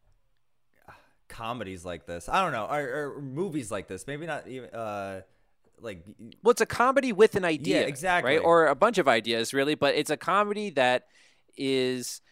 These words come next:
Speaker 2: writing some really strong ideas. And, you know, comedy, there's, there's, it's really f-, funnily written, and you get,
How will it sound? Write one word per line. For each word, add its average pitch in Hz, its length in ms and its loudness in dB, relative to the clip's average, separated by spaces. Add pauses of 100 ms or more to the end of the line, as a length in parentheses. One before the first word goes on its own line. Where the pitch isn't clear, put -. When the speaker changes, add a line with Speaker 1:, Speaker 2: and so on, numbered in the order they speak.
(200)
Speaker 2:
writing 151 560 0
some 131 220 -4
really 147 240 0
strong 160 380 -2
ideas. - 560 -4 (160)
And, 151 260 -2
you 196 80 -2
know, 147 80 4
comedy, 196 440 0
there's, 147 240 -2
there's, - 480 -8
it's - 380 -6 (180)
really 170 220 0
f-, - 120 -16 (520)
funnily 156 340 0
written, 170 420 -4 (160)
and 120 520 -6 (460)
you 123 120 -14
get, 135 260 0